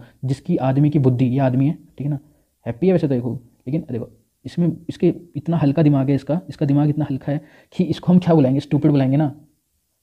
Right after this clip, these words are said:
Stupid person। तो जिसका feather like brain होगा वो कैसा बंदा होगा, खुद बताओ आप, stupid होगा वो, है ना, समझ में आ गई बात? यही concept है, हर चीज़ के पीछे एक कहानी है।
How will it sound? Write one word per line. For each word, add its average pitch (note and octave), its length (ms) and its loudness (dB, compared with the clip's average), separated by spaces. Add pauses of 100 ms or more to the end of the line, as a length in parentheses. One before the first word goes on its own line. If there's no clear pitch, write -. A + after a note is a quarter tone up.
(500)
Stupid C#3+ 460 0 (240)
person। C3 380 -2 (1080)
तो C#3+ 60 -4
जिसका C#3+ 360 0 (340)
feather D#3+ 220 6
like D3+ 200 6
brain D3 160 4
होगा C#3+ 160 2
वो D3+ 80 2
कैसा D3 240 0
बंदा D3+ 200 2
होगा, C3 200 2
खुद D#3 160 0
बताओ D3 240 0
आप, A2+ 140 -4
stupid - 320 2
होगा C#3+ 140 6
वो, A#2+ 360 0 (140)
है C3+ 60 0
ना, D3 260 0 (300)
समझ D3+ 160 2
में D#3 100 2
आ C#3+ 60 4
गई D#3 100 6
बात? D3+ 260 2 (240)
यही D#3 180 6
concept D#3 420 0
है, B2 60 0
हर D#3 160 4
चीज़ D#3+ 240 -2
के E3 80 2
पीछे D3+ 160 2
एक E3 100 -2
कहानी C#3+ 300 2
है। C3 180 0